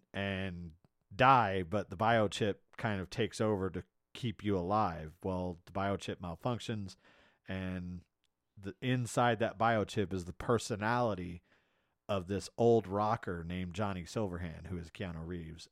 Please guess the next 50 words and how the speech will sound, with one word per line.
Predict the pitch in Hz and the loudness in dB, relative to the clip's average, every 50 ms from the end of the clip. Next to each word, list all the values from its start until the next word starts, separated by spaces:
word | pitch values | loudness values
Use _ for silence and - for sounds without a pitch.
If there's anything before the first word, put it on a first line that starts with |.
| _ _ - | _ _ -8
And | 98 98 95 95 90 | -6 -6 -6 -6 -8
so | - - 107 92 | -6 -4 -4 -2
basically | 85 104 107 95 - - 104 92 | 0 0 0 -2 -2 -4 -4 -4
he | 87 104 | -2 -4
lives | 101 90 98 98 92 80 98 | -2 0 0 0 0 0 -4
in | 101 92 | -4 -2
your | 90 87 | -2 0
head | 87 107 110 104 87 | 2 2 2 2 0
now, | 95 95 87 85 85 85 - _ _ _ _ _ _ _ _ _ - - | -2 -4 -4 -4 -4 -6 -6 _ _ _ _ _ _ _ _ _ -8 -4
and | 104 101 95 92 95 90 90 - | -4 -4 -4 -6 -8 -8 -10 -10
it's | - 107 98 - - - - - _ _ _ _ _ _ _ _ - | -8 -10 -10 -10 -10 -16 -16 -18 _ _ _ _ _ _ _ _ -12
a, | - 101 98 90 - - 95 | -8 -6 -6 -6 -6 -8 -8
a | 95 | -8
situation | - - 120 - - 110 107 95 - 107 101 92 | -4 -6 -6 -2 0 0 0 0 -2 -4 -6 -4
where | 95 98 101 98 95 95 92 | 0 0 2 2 2 0 -2
the, | 82 82 95 90 80 _ _ _ _ _ _ _ _ _ _ _ _ _ _ _ _ _ _ _ _ - | -4 -4 -6 -6 -6 _ _ _ _ _ _ _ _ _ _ _ _ _ _ _ _ _ _ _ _ -4
while | 95 95 104 110 104 | 0 2 2 4 2
it's, | 95 - - - - - _ _ _ _ - | 0 -2 -4 -12 -14 -16 _ _ _ _ -8
it's | 95 82 - - | -8 -8 -4 4
his | 135 139 135 123 113 101 - - _ _ _ _ _ _ _ _ _ - | 6 8 8 8 6 2 -2 -8 _ _ _ _ _ _ _ _ _ -6
personality | - - 151 139 - - 123 120 113 120 123 127 131 127 127 123 | 2 4 4 6 6 4 2 4 4 4 4 4 4 4 4 2
and | 107 98 | 2 2
memories | 104 117 120 120 123 127 123 110 | 0 0 2 2 2 2 2 2
and | 117 127 | 0 0
everything, | 127 123 123 123 127 131 131 - - _ - - _ _ _ _ _ - | 0 0 0 0 -2 -4 -6 -10 -16 _ -20 -20 _ _ _ _ _ -2
but | 110 | 0
he | 110 107 | 0 2
doesn't | 104 117 110 101 101 | 4 2 2 2 0
have | 104 113 104 | -2 -2 -2
control | - - 104 - - 131 127 | -2 -6 -6 0 4 6 6
over | 127 117 110 | 6 6 4
the | 101 | 2
fact | 92 - 113 104 101 - - | -2 0 0 0 0 -2 -2
that | 107 95 92 - | -2 -4 -2 -2
it | - 104 98 | -4 -4 -4
is | 92 - | -4 -8
taking | - - - 135 127 113 - 120 107 104 | -6 -2 0 0 0 0 -2 -6 -4 -2
over | - 110 113 120 107 104 104 92 90 90 | 0 2 2 2 2 0 -2 -2 -2 -4
the | 85 95 | -6 -8
character's | - - - 127 123 131 123 - - - 101 92 87 | -8 -2 4 6 8 8 6 6 2 -2 -2 -2 -2
brain | 85 90 87 87 90 90 87 87 87 | -4 -6 -6 -4 -4 -6 -6 -6 -8
and | 87 90 | -6 -4
will | 92 95 98 | -4 -2 -2
eventually | 95 92 110 107 - - 92 90 82 | -2 -2 -4 -4 -4 -6 -8 -8 -6
kill | - - 135 120 107 98 | -4 0 2 2 2 2
the | 87 90 | 0 -4
character. | 87 - 110 101 95 87 - - 73 65 76 87 | -4 -2 -2 -2 -2 -2 -6 -8 -14 -14 -14 -14
So | - - - 85 | -14 -10 -6 -2
that's | 95 107 101 - - - - | 0 0 0 -2 -4 -8 -4
what | 107 98 87 | -4 -4 -4